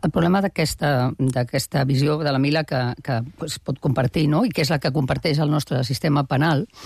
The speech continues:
que per això parla en el Codi Penal de delictes d'odi, és que depèn de cada context, no? Això mateix, eh, en un estadi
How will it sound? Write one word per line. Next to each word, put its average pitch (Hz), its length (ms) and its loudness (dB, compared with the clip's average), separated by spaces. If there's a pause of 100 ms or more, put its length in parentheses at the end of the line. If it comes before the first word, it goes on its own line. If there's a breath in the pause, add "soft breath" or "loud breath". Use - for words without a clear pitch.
(320 loud breath)
que - 80 -2
per 131 140 -2
això 139 180 0
parla 147 400 2
en 143 100 2
el 131 120 2
Codi 135 180 0
Penal 147 300 2
de 143 80 2
delictes 135 420 0
d'odi, 190 300 0 (380 loud breath)
és 175 180 0
que 170 180 0
depèn 170 540 -2
de 151 180 0
cada 156 360 2 (100)
context, 143 400 0
no? 147 240 0
Això 214 220 0
mateix, 226 420 0 (100)
eh, 147 380 2
en 156 160 4
un 156 180 4
estadi 151 640 2